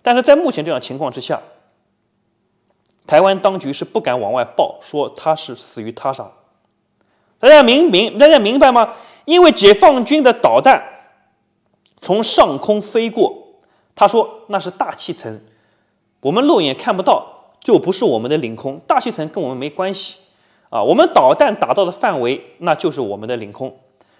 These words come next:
我们的两颗导弹啊，打一颗啊，比我们一颗爱国者还要便宜的东风十五的导弹，没有必要。解放军公布了这个，啊，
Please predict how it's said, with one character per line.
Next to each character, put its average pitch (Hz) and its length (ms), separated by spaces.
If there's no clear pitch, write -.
我 196 160
们 339 120
的 359 80
两 151 280
颗 - 220
导 117 300
弹 185 260
啊， 101 300
打 135 220
一 240 120
颗 - 500
啊， 104 240
比 226 100
我 202 80
们 202 180
一 262 80
颗 - 180
爱 262 180
国 196 180
者 123 160
还 170 220
要 226 80
便 180 320
宜 240 40
的 170 80
东 220 160
风 233 120
十 - 180
五 131 140
的 170 80
导 104 200
弹， 147 160
没 180 140
有 240 80
必 247 160
要。 339 160
解 220 160
放 302 220
军 302 320
公 339 300
布 311 220
了 - 520
这 190 260
个， 127 520
啊， - 500